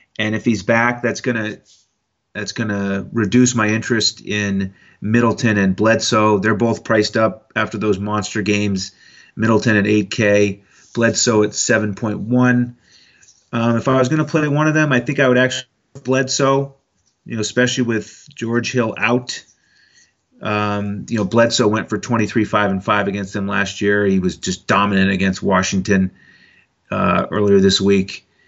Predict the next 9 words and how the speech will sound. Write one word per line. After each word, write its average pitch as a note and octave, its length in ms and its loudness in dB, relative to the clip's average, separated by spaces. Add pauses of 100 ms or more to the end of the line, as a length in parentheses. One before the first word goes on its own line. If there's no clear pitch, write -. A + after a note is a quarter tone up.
(180)
So A2+ 180 2
Bledsoe, C3 600 4
I'll, A#2+ 220 2
I'll A2+ 140 -6
take B2+ 200 -4
a A#2 60 -2
look A2+ 260 -2
at. G#2+ 460 0 (800)
Um, G2+ 720 -8